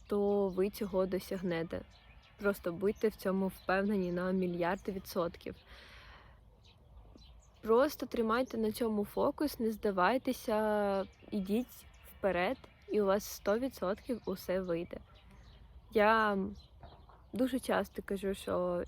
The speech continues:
якби мені два роки тому сказали хоча б якусь частинку з мого життя,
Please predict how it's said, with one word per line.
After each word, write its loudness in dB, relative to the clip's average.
якби 0
мені 2
два 4
роки 0
тому -2
сказали 0
хоча 4
б -4
якусь 0
частинку -2
з -8
мого -2
життя, -6